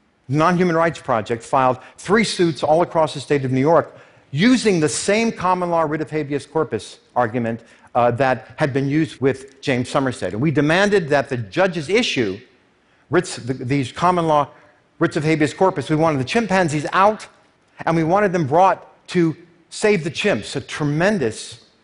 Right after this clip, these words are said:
chimpanzee sanctuary in South Florida, where, which involves an artificial, ar-, artificial lake with twelve or thirteen islands that are two or three acres, where two dozen chimpanzees live on each of them. And these chimpanzees would then live the life of a chimpanzee with other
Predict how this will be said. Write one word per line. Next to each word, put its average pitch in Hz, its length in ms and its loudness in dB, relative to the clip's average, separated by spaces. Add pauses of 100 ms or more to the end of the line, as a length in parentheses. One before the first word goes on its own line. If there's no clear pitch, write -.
(180)
chimpanzee 156 680 0 (140)
sanctuary 135 680 0
in 135 140 -2
South 139 300 0
Florida, 147 440 2 (340)
where, 143 180 0
which 143 260 -4
involves 143 380 2
an 131 200 0 (200)
artificial, 143 680 -2 (360)
ar-, 131 200 2
artificial 139 540 0
lake 190 440 2 (200)
with 139 220 -2
twelve 185 260 2
or 160 80 2
thirteen 151 380 -2
islands 147 480 -2
that 135 60 -2
are 123 40 -4
two 190 220 -4
or 165 40 0
three 139 220 -2
acres, 147 380 0
where 131 100 -2
two - 160 -6
dozen 151 300 0
chimpanzees 143 720 -4
live 143 300 0 (160)
on 151 140 0
each 165 160 -2
of 165 80 -6
them. 156 160 -2 (240)
And 170 120 4
these 190 140 2
chimpanzees 156 680 -2
would 127 100 -2
then 135 220 0
live 147 160 0
the 127 100 0
life 135 300 0
of 117 80 -6
a - 20 -6
chimpanzee 131 640 -4
with 127 200 0
other 143 460 0